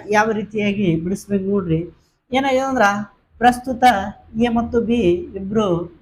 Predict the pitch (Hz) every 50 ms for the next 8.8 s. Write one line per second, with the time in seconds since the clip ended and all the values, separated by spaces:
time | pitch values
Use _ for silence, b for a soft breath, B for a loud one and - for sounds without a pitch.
0 | _ 185 196 196 - - 226 208 214 220 220 196 180 170 175 175 175 - _ _
1 | _ _ _ _ _ _ _ - 156 180 - 220 247 247 247 - 262 247 240 214
2 | 190 185 196 190 - - _ _ 175 196 214 208 - 240 240 233 240 233 226 226
3 | 233 - 226 214 220 226 226 226 226 226 226 175 175 175 180 175 - - _ _
4 | _ _ _ _ _ _ _ - 240 240 247 240 240 233 - - 254 240 202 175
5 | 175 180 - - - 196 175 165 196 226 240 220 170 160 165 165 - - 233 196
6 | 190 196 220 226 220 214 185 170 175 175 - _ 175 196 208 - - 247 240 226
7 | 233 233 233 226 196 185 185 196 220 226 - 240 226 226 214 202 196 202 208 -
8 | 220 214 - 220 214 208 - - 214 202 214 214 214 208 220